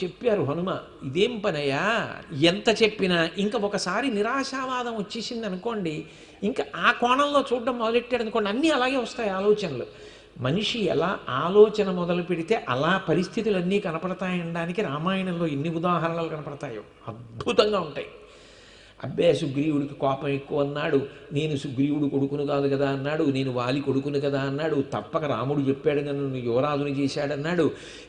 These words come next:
ఎప్పుడు చంపేద్దామా అని ఎదురు చూస్తున్నాడు, అవకాశం కోసం చూసి అందుకే దక్షిణ దిక్కుకు పంపించాడు, నేను ఈ బిలంలో పడిపోతానని తెలుసు, ఇంకెలాగో వెనక్కి వెడితే, ఇంక సమయం దాటిపోయింది కదా, నిన్ను వదిలితే మిగిలిన వాళ్ళు ఇలాగే నేర్చుకుంటారని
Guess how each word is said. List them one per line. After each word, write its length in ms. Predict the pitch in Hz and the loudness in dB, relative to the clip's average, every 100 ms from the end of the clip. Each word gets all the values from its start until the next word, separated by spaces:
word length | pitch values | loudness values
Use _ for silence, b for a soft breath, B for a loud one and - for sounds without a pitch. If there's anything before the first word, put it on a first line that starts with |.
| 151 | 0
ఎప్పుడు 340 | 147 - 175 | 0 4 4
చంపేద్దామా 680 | 151 156 165 165 156 156 151 | 4 2 2 2 4 2 4
అని 240 | 151 156 143 | 2 4 8
ఎదురు 180 | 147 | 8
చూస్తున్నాడు, 560 | 147 156 139 151 151 185 | 6 2 0 0 4 6
అవకాశం 540 | 127 139 165 170 180 | 6 6 6 4 4
కోసం 420 | 170 180 156 160 143 | 4 4 4 2 2
చూసి 120 | 165 | 4
అందుకే 400 | 139 165 170 143 | 4 2 6 6
దక్షిణ 200 | 139 165 | 6 2
దిక్కుకు 300 | 170 160 156 | 2 2 4
పంపించాడు, 500 | 160 160 156 170 175 | 4 2 0 2 2
నేను 180 | 160 151 | 2 2
ఈ 80 | |
బిలంలో 340 | 131 127 151 165 | 4 6 6 6
పడిపోతానని 580 | 147 143 151 160 151 135 | 4 2 2 0 -2 2
తెలుసు, 320 | 139 156 220 | 2 4 2
ఇంకెలాగో 520 | 185 165 139 165 185 | 2 0 2 2 2
వెనక్కి 360 | 180 165 165 165 | 2 0 0 0
వెడితే, 360 | 143 196 185 165 | 2 0 -2 -6
ఇంక 100 | 151 | -6
సమయం 420 | 160 170 190 180 | -2 0 0 0
దాటిపోయింది 500 | 160 160 190 180 175 | 0 -2 -2 -2 0
కదా, 220 | 170 160 | 0 0
నిన్ను 260 | 170 175 170 | 0 2 2
వదిలితే 340 | 180 170 208 | 2 2 2
మిగిలిన 300 | 165 175 180 | 2 0 2
వాళ్ళు 180 | 185 170 | 2 2
ఇలాగే 260 | 160 170 | 2 2
నేర్చుకుంటారని 720 | 170 160 151 - 160 165 165 | 2 0 -2 -6 -6 -4 -4